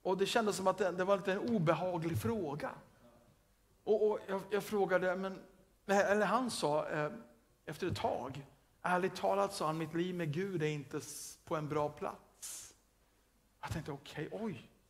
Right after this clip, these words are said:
Jag frågade: "Vad, vad har hänt? Berätta." Och så började han berätta, riktigt gripande faktiskt, om hur han, när han var, när han var liten så brann hans hjärta för Jesus och han ville tjäna Gud och allting. Men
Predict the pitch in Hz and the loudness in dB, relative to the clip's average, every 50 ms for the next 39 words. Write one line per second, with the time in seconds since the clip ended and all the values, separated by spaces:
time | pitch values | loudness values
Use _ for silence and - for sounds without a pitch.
0 | _ _ _ _ _ _ _ _ _ _ _ 170 - 196 185 185 180 175 175 175 | _ _ _ _ _ _ _ _ _ _ _ -10 -2 0 2 2 2 2 2 0
1 | 175 165 175 185 185 185 196 240 233 175 - - 175 190 226 220 220 - - 143 | 0 0 -2 -4 -4 -4 -4 -6 -6 -6 -8 -8 -8 -6 -6 -8 -10 -10 -8 -8
2 | 131 139 - - 165 185 185 180 165 151 160 180 208 214 - - 160 160 233 233 | -6 -6 -6 -4 -2 -2 0 0 -2 -2 -2 -2 -2 -6 -6 -6 -4 -4 -4 -4
3 | - 202 165 160 214 240 208 117 110 135 139 160 185 175 165 143 - - - 147 | -4 -4 -2 -2 -2 -4 -6 -8 -8 -8 -8 -8 -8 -10 -10 -10 -12 -10 -14 -12
4 | - - 151 139 - - - - - - - 185 185 190 185 180 180 180 180 185 | -8 -6 -6 -6 -8 -12 -14 -14 -14 -8 -4 0 4 4 4 6 4 4 4 4
5 | 190 190 175 180 180 180 180 175 175 196 208 185 151 143 - - - 190 185 185 | 2 4 4 4 4 4 4 4 4 2 0 0 -4 -6 -8 -4 -2 -2 -2 -2
6 | 170 - 180 180 170 - - - - - 156 156 160 165 165 151 147 151 147 - | -2 -4 -4 -4 -6 -6 -14 -20 -10 -4 0 2 2 2 2 0 0 -2 0 -2
7 | 160 147 - - 147 143 - 143 143 147 147 135 127 - - - 143 135 - - | -4 -4 -2 -4 -6 -4 -4 -6 -4 -4 -4 -4 -4 -6 -6 -6 -6 -6 -4 -6
8 | 143 135 139 139 135 143 135 - - 151 147 147 147 143 131 135 139 139 139 135 | -6 -4 -4 -4 -4 -4 -4 -2 -2 0 0 0 -2 -2 -2 -2 -4 -4 -4 -2
9 | 135 131 131 135 135 135 - 143 147 143 147 143 | 0 0 0 0 -2 -4 -8 -8 -6 -4 -6 -6